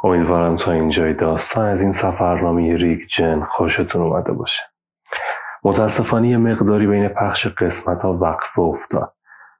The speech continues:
پس اگر شما موافق باشین، یه مرور و خلاصه‌ای روی دو قسمت قبل داشته باشیم و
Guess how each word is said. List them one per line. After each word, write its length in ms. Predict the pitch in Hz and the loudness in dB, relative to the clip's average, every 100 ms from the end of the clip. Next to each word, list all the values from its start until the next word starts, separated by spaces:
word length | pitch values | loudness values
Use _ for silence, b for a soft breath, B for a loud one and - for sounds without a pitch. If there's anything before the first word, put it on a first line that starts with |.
| _ - | _ -4
پس 440 | - 80 80 - | 0 0 -2 -2
اگر 300 | 85 82 80 | 0 0 0
شما 340 | - - 85 82 | -2 0 0 2
موافق 540 | 82 80 - 85 80 87 | 0 0 -2 -4 -2 0
باشین، 680 | 85 82 - 107 107 101 B B B B _ _ | 0 0 -2 0 0 0 B B B B _ _
یه 360 | 95 90 85 85 | 0 2 2 2
مرور 440 | 82 82 87 87 | 2 2 2 2
و 100 | 87 | 0
خلاصه‌ای 680 | 85 - 85 82 - 104 101 | 0 0 2 0 0 0 2
روی 200 | 98 92 | 2 2
دو 160 | 90 | 2
قسمت 420 | 87 80 - 87 87 | 0 0 -2 -2 -2
قبل 500 | - 87 82 - 82 | -2 0 0 0 0
داشته 460 | 82 85 - 110 | 0 -2 -4 -2
باشیم 560 | 110 98 - 104 101 90 | 0 0 0 0 0 0
و 300 | 87 82 82 | 0 0 -2